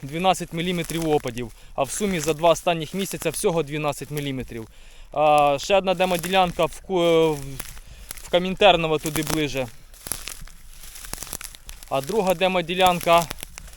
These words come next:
за селом. Е, там три гібриди. Це Флоки від Демаркус, Саксон від Еліта Селект і Неймар Плюс від компанії Агросіт.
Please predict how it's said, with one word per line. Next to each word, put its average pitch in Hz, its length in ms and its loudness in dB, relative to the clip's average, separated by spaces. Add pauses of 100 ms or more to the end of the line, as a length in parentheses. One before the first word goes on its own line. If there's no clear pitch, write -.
(560)
за 175 260 8
селом. 156 540 0 (880)
Е, 147 240 0
там 180 240 4
три 185 180 0
гібриди. 160 520 0
Це 151 240 2
Флоки 196 420 0
від 175 140 -4
Демаркус, 170 560 2
Саксон 208 580 0
від 180 160 -2
Еліта 175 280 -2
Селект 160 440 2
і 175 100 0
Неймар 165 340 2
Плюс 185 360 -4
від 160 120 -6
компанії 156 460 0
Агросіт. 151 380 -2